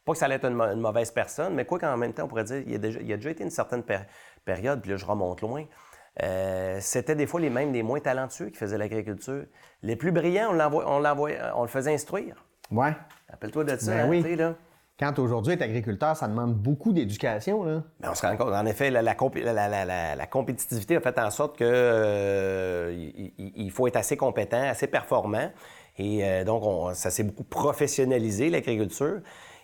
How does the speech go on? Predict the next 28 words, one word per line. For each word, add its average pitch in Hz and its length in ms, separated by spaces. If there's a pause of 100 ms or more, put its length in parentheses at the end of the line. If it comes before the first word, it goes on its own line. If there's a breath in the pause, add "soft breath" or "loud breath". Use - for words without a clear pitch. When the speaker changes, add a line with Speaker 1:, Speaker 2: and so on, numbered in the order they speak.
Speaker 1:
Et, 131 360
euh, 104 1000
finalement 98 300
aussi, 131 180
il 123 60
y - 20
a, - 20
il 110 100
y 120 40
a 120 60
des 127 260
gens 147 220
qui 123 160
tout 113 60
de - 40
suite - 220
reconnaissent 127 500
qu'eux 107 180
autres, 120 140
ben, 87 160
ils - 60
n'ont 90 100
peut-être 147 180
pas - 80
les, - 180
le, 80 440
ils 73 80
ont - 80